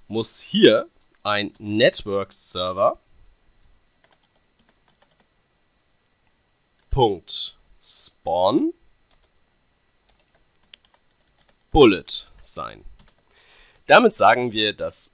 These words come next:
auf diesem Client die Bullet auch gespawnt werden soll. Das muss unbedingt unter diesem, äh, System hier stehen, denn das Problem ist, dass diese Bullet auch erstmal die Bewegungsrichtung,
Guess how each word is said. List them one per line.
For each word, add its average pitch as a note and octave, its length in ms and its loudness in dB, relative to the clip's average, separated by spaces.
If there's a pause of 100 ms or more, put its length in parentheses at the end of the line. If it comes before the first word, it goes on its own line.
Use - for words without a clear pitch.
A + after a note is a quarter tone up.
auf E3+ 380 6 (100)
diesem A2 580 -6
Client G#2 680 -2 (140)
die G#2 80 -12
Bullet G#2 340 2 (240)
auch A#2+ 240 6
gespawnt E2+ 540 -12
werden C2+ 240 -20
soll. A1 260 -20 (1160)
Das B2+ 300 4
muss B2+ 300 -2
unbedingt D3+ 640 2
unter D#3+ 520 4 (200)
diesem, B2+ 560 -4
äh, G2+ 320 -4
System C#3+ 420 -6
hier G2 120 -4
stehen, F#2+ 380 -4 (420)
denn C3 160 6
das C#3+ 180 0
Problem G#2+ 340 0
ist, A#2+ 200 -6
dass G#2 160 -2
diese G#2+ 240 -10
Bullet A#2 360 0 (120)
auch A2+ 280 2
erstmal G2+ 580 -4
die F#2 100 -14
Bewegungsrichtung, A2 1080 -6